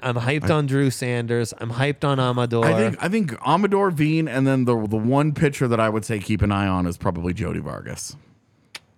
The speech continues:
Speaker 1: Yeah, the arms need, need a serious injection in the system. Um,
Speaker 2: <laughs> yeah,
Speaker 1: yeah.
Speaker 2: going, uh, going with these super safe college arms.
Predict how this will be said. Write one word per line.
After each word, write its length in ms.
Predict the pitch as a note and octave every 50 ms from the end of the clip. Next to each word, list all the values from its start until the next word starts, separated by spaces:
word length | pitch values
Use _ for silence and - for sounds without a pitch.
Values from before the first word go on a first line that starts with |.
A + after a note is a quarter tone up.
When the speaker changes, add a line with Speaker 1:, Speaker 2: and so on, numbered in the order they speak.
| _ _ -
Speaker 1:
Yeah, 460 | A#2+ A#2+ A#2+ A#2+ A#2+ A#2+ A#2+ A#2 A2+
the 180 | A2 B2 C3
arms 360 | B2+ B2+ C3 C3+ B2 A2 - C3
need, 240 | B2 A#2+ A2+ G#2 F#2+ - _ _ _ _ _ _ _ _ _ _ _ _ _ _ _ -
need 220 | B2 A#2 A#2 G#2+
a 60 | G#2
serious 400 | - - A#2+ A2 G#2 G2+ - -
injection 580 | G#2 G2 F#2+ F#2 G2 F2+ F2 - - - G2 F#2
in 140 | F#2 F#2 F2+
the 100 | F#2 F2+
system. 680 | - - F2+ E2+ - - - D2+ D2+ D2+ - - - - -
Um, 640 | A#2 A#2 A2+ A2 G#2+ G#2 G#2 G#2 G2+ G2 G2 F2+ - _ _ -
Speaker 2:
<laughs> 120 | - - G2 - - E3 D#3 - - C3 B2 G#2 - - - - - - - - - - - - -
yeah, 460 | - - - - - - - - - - - -
Speaker 1:
yeah. 280 | G2+ A#2 C#3 C#3 A2+ -
Speaker 2:
going, 360 | B2+ C3+ C#3 C3+ C3+ C3+ C3
uh, 540 | C3 B2 A#2+ A#2+ A2+ A2+ A2 G#2+ G2+ G2+ G2 G2+ G2+ A2 A#2 C3 - _ _ _ _ _ _ _ _ _ _ - A#2+
going 320 | A#2+ C3+ C3 B2 B2 A#2+
with 160 | A#2+ A#2+ -
these 600 | - A#2 A2+ A2 G2+ F#2 F2 - - - - - _ _ - E2+ F2+ F#2+ _ _ _ _ _ _ _ _ _ _ _ - A2+
super 400 | - - - D3 B2+ - A#2+ A2
safe 380 | - - B2 A#2 A2+ G#2+ -
college 500 | - - G2+ F#2+ F#2+ G2 G2 F#2+ E2+ F2
arms. 580 | F#2+ F2+ F2+ F2 F2 E2 E2+ E2 - - -